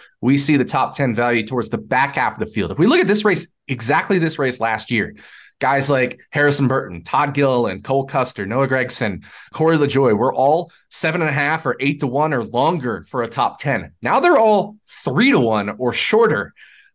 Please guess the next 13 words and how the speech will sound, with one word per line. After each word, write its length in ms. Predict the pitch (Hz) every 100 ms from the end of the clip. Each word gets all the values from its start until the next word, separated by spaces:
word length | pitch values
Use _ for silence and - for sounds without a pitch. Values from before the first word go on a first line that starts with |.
| -
And 300 | 147 151 127
what 220 | 170 214
that 240 | 196 127 -
has 240 | 127 131 110
done 480 | - 208 226 143 -
is 160 | 151
it's 280 | 147 143 - -
opened 320 | 156 156 139
the 40 |
top 320 | 127 143 -
ten 200 | - 135
value 360 | 117 127 127 127
up 220 | 123 120